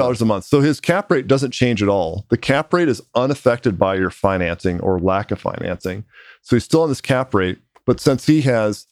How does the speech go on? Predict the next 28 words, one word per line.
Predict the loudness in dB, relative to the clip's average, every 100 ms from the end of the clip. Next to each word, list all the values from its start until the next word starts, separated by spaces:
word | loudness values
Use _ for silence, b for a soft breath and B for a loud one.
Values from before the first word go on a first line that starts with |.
| 0
only | 2 2
a | 0
hundred | 0 0
and | 0
fifty | 2 2 2
of | 2
debt | 0 0
versus | -4 -2 -6
four | -2 0 0
fifty | 0 -2 0
of | 0
debt, | 0 0
he | 0
has | -2 -4
positive | -4 -4 -4 -4
cash | -2 -2
flow, | -2 -2
a |
thousand | 0 -2 -2 -4
a |
month. | 0
This | 0 2
is | 2
the |
number | 2 0
that | 0
they're | 0 -2
seeing | -4 -4 -4